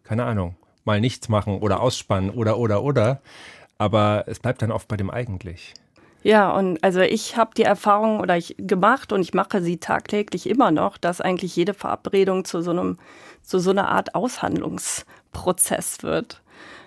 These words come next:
Speaker 2: und mitunter sehr, sehr anstrengend sein kann und viele, viele Nachrichten kostet. Ich hasse es zu chatten und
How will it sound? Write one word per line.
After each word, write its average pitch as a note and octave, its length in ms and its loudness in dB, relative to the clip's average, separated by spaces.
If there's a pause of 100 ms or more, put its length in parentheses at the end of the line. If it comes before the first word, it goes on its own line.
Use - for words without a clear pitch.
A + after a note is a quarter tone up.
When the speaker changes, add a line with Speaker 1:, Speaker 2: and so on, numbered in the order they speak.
(120)
Speaker 2:
und F3+ 380 0
mitunter F#3 460 -2
sehr, F#3+ 220 2
sehr G#3+ 200 2
anstrengend D#3+ 640 0
sein E3 260 -2
kann F3+ 320 -2
und F3+ 180 -2
viele, A#3+ 380 -2
viele - 320 -4
Nachrichten F#3 640 -4
kostet. - 600 -4
Ich - 260 -10
hasse - 240 -4
es - 160 -10
zu - 120 -6
chatten - 520 -6 (640)
und E3+ 420 -6